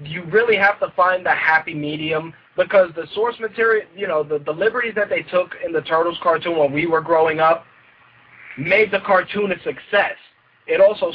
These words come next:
sold a shitload of different toys. So, you know, that, that, that style of cartoon works if you want to capture a younger demographic.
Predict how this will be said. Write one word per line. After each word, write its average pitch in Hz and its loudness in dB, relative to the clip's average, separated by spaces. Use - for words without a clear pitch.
sold 190 0
a 143 -6
shitload 180 -4
of 160 -8
different 156 -8
toys. 170 -2
So, 208 2
you 262 -4
know, 190 0
that, 220 0
that, 220 0
that 190 2
style 202 2
of 180 -6
cartoon 180 -8
works 190 4
if 160 -12
you 170 -14
want 175 -2
to 165 -6
capture 170 -2
a 143 -6
younger 165 -6
demographic. 151 -2